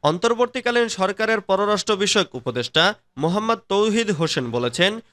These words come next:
সরকারের চূড়ান্ত লক্ষ্য নির্বাচনের দিকে যাওয়া। নির্বাচনের মাধ্যমে এ সরকার সরে যাবে। রোববার এগারোই আগস্ট গণমাধ্যমের সঙ্গে মতবিনিময়কালে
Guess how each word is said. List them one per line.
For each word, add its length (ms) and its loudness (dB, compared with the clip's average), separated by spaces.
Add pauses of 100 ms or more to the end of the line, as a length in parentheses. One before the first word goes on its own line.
(300)
সরকারের 540 0
চূড়ান্ত 420 0
লক্ষ্য 420 0
নির্বাচনের 720 0
দিকে 220 -6
যাওয়া। 320 0 (260)
নির্বাচনের 540 0
মাধ্যমে 540 0 (180)
এ 120 2
সরকার 460 0
সরে 320 -2
যাবে। 320 -4 (480)
রোববার 480 2
এগারোই 380 0
আগস্ট 500 -2 (180)
গণমাধ্যমের 640 2
সঙ্গে 380 0
মতবিনিময়কালে 1000 0